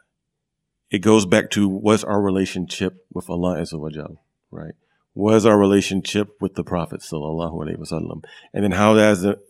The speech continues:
affect our relationship with our own selves? Because if we don't have those relationships and not working on those properly, how can we have a proper relationship with other human beings, right? So it's, it's,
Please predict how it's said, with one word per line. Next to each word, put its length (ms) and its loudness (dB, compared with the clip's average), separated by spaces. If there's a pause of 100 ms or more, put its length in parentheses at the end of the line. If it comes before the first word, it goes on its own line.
(240)
affect 400 -2
our 160 0
relationship 600 0
with 120 -6
our 200 0
own 240 6
selves? 600 -2 (340)
Because 240 0
if 100 -2
we 120 4
don't 180 4
have 300 0
those 280 4
relationships 720 0
and 80 0
not 200 -2
working 340 -2
on 160 -2
those 200 -2
properly, 580 -2 (320)
how 180 0
can 160 2
we 140 6
have 100 4
a 40 2
proper 320 0
relationship 720 -4
with 180 -10
other 220 -4
human 300 -4
beings, 560 -10 (360)
right? 340 -6 (100)
So 440 -4 (360)
it's, 340 -4
it's, 180 -6